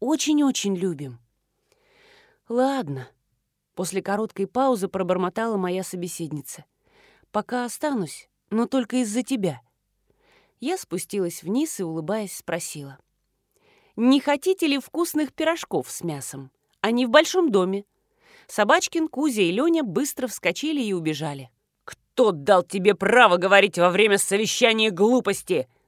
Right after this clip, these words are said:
зашипел Дегтярев. Я подошла к нему вплотную. «Если тебе предложат в театре роль бесконечно тупого мужика, который не замечает, как его любят, то соглашайся. Она просто для тебя создана».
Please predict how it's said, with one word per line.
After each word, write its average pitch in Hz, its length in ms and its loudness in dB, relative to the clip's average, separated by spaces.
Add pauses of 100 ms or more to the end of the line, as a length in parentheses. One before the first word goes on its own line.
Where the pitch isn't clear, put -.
зашипел 170 520 -2
Дегтярев. 160 600 -6 (1000)
Я 160 260 -6
подошла 190 560 -4
к - 120 -16
нему 175 240 -6
вплотную. 143 720 -12 (1000)
«Если 220 440 -4
тебе 269 300 0
предложат 254 560 -2
в - 80 -14
театре 247 540 0
роль 233 320 2
бесконечно 247 800 -2
тупого 214 580 0
мужика, 226 560 -2
который 190 380 -2
не 208 140 2
замечает, 196 640 -2
как 175 240 -4
его 185 200 0
любят, 208 420 -2 (420)
то 370 120 0
соглашайся. 233 960 -2 (680)
Она 220 280 2
просто 233 380 -2
для 202 200 -2
тебя 214 300 0
создана». 151 800 -4